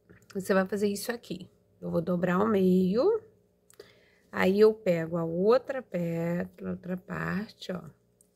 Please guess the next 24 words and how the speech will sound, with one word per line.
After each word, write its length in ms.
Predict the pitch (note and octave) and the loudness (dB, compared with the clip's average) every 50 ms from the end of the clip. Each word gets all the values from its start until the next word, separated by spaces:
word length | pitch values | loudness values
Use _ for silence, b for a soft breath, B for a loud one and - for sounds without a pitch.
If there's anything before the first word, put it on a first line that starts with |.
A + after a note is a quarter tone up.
| b b b b b b b b b b _ _ | b b b b b b b b b b _ _
Também 680 | - B3 B3 B3+ B3+ G#3+ G3 G3+ F#3+ G3 G#3 A3+ C#4 C#4+ b b b b b b | 0 2 2 2 0 2 2 4 4 4 2 0 -2 -6 b b b b b b
vou 160 | - F#3 F#3 F3+ | -8 -6 -6 -4
dobrar 360 | F3 F#3 F3+ E3+ F3+ E3+ E3 | -2 -4 -4 -2 -2 -4 -2
ao 100 | E3+ E3+ | -2 -2
meio, 720 | E3+ E3+ F3 F3 F3 F3 F3+ F#3 F#3 G3+ A#3+ D#4+ E4+ D#4+ - | -2 0 0 0 0 0 0 0 0 -2 -2 -4 -6 -8 -10
só 460 | - - - - - G#3+ G#3+ - A#3+ - _ | -18 -20 -20 -2 0 0 0 0 -2 -12 _
que 340 | _ - - F#3 - - - _ - | _ -8 -8 -8 -8 -8 -12 _ -12
eu 80 | F3 | -10
vou 160 | E3 F#3 F3+ | -8 -6 -8
colocar 520 | F3+ - F3 E3+ E3+ E3+ E3+ - F3+ - - _ _ | -6 -4 -2 -2 -2 -2 -4 -8 -10 -12 -12 _ _
uma 440 | G#3+ A#3+ B3+ B3+ C4 C#4 C#4+ D#4 E4 - _ _ _ b b b b b b b b b b _ _ | -6 -4 -4 -2 -2 -2 -4 -4 -6 -10 _ _ _ b b b b b b b b b b _ _
dentro 800 | - E3 F3+ F3 E3 D#3+ E3+ E3+ - - - F3+ G3 G3+ G3 _ _ _ _ _ | -2 0 0 2 2 0 -2 -4 -6 -8 -6 -4 -4 -4 -6 _ _ _ _ _
da 220 | - F#3+ F3+ G3 G#3 | -10 -6 -4 -4 -4
outra, 400 | G3+ - - - - _ - - - - _ _ _ _ _ - | -4 -6 -8 -10 -14 _ -20 -20 -20 -20 _ _ _ _ _ -8
desse 400 | D#3+ E3+ F#3+ G#3+ - - - A3 | -6 -6 -6 -6 -8 -8 -6 -4
jeitinho 520 | G#3+ A3 A3+ A#3 G#3+ - - G#3+ G#3 G#3+ | -2 -2 -4 -4 -8 -12 -10 -8 -6 -8
aqui. 200 | A3+ - - - _ _ B B B B B B B B _ | -8 -10 -16 -20 _ _ B B B B B B B B _
Aí, 140 | A#3 B3 | 0 0
pra 260 | B3+ - - G#3 A3 A3+ | 2 6 6 6 6 6
facilitar, 840 | - B3 A3+ - - - - - - - _ F3 F3 E3+ D#3 D3 | 2 -4 -4 -4 -6 -12 -12 -14 -20 -10 _ -4 -4 -4 -4 -6
o 60 | D3 - _ _ _ _ _ _ _ - - - - - _ _ _ _ _ - - _ _ _ _ _ | -10 -14 _ _ _ _ _ _ _ -20 -20 -20 -20 -20 _ _ _ _ _ -20 -20 _ _ _ _ _
que 140 | - E3+ | -14 -14
que 120 | D#3 - F3 | -8 -4 -4
eu 160 | E3+ F3 | -2 -2